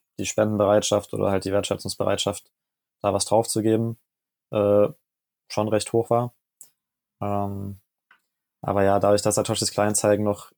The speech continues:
recht klein ist und, ähm, es da jetzt noch nicht zu so frequenten Handel kommt, ähm, war das bisher noch nicht so ein großes Thema.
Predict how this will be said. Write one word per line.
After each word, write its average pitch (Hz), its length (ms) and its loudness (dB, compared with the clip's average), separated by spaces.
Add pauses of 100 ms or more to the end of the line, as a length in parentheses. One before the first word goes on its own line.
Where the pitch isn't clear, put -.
recht 104 240 2
klein 107 320 2
ist - 420 -2 (200)
und, 101 360 -6
ähm, 98 480 -2 (400)
es - 100 -6
da 98 100 2
jetzt 98 160 0
noch 101 80 -2
nicht 104 240 -2
zu 104 100 -2
so 107 200 2
frequenten 104 540 -4
Handel 104 220 -2
kommt, 101 340 -6 (920)
ähm, 98 540 -4 (640)
war 104 160 0
das 110 160 0
bisher 113 280 2
noch 113 80 -2
nicht 113 160 -2
so 110 160 0
ein 110 80 0
großes 101 300 0
Thema. 101 400 -8